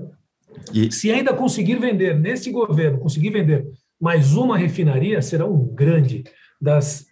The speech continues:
Speaker 2: sete, oito refinarias que estão no plano de desinvestimento, é, se conseguir vender agora, neste, nesta gestão, até dois mil e vinte e dois, uma segunda refinaria,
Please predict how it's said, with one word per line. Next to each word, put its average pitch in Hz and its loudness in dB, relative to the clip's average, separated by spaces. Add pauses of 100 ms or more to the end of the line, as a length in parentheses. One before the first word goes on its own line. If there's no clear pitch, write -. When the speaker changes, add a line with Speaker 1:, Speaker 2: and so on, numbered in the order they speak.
(140)
Speaker 2:
sete, 196 0
oito 180 2
refinarias 147 2
que 143 -6
estão 143 -2
no 127 0
plano 143 2
de 127 2
desinvestimento, 135 0 (760)
é, 131 2
se - -6
conseguir 160 0
vender 160 2
agora, 143 2 (480)
neste, 156 0
nesta 180 2
gestão, 139 0
até 127 -2
dois 143 2
mil 147 2
e - 2
vinte 143 -2
e - -4
dois, 127 0
uma 143 0
segunda 156 0
refinaria, 139 0